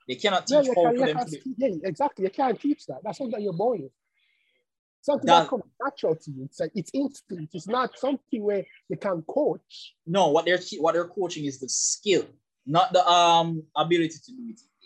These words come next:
Speaker 1: 'Cause you still have to figure that fuck out, um, as a football player. What they're trying to teach is the skill. So name, because, because the United States of America just have, does not shit out an Neymar yet, they're now trying to manufacture one.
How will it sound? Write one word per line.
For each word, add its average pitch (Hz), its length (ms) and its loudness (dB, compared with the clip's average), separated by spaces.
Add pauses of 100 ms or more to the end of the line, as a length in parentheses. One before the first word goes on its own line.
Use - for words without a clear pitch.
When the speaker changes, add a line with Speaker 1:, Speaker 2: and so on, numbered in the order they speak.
(400)
Speaker 1:
'Cause 139 200 -2
you 170 160 2
still 165 240 0
have 147 140 0
to 143 80 -20
figure 127 220 -12
that - 240 -14
fuck 107 160 -18 (760)
out, 139 220 4
um, 131 80 -8
as 135 120 -4
a 131 60 -2
football 110 400 -10
player. 92 240 -16 (720)
What 165 320 2
they're 185 140 0
trying 190 280 2
to 175 100 -8
teach 160 300 -10
is 127 140 -10
the 120 100 -10
skill. 113 460 -4 (300)
So 156 400 2 (360)
name, 202 400 0 (220)
because, 196 420 4 (200)
because 185 320 2
the 202 80 -6
United 226 420 0
States 170 300 -4
of 160 80 -2
America 160 360 -2
just 147 220 -2
have, 143 240 0
does 147 180 -2
not 147 120 -6
shit 180 200 -6
out 156 200 4
an 147 100 2
Neymar 165 400 -2
yet, 190 180 -6 (440)
they're 147 160 4
now 165 160 2
trying 156 220 0
to 160 60 -8
manufacture 135 680 -4
one. - 1040 -20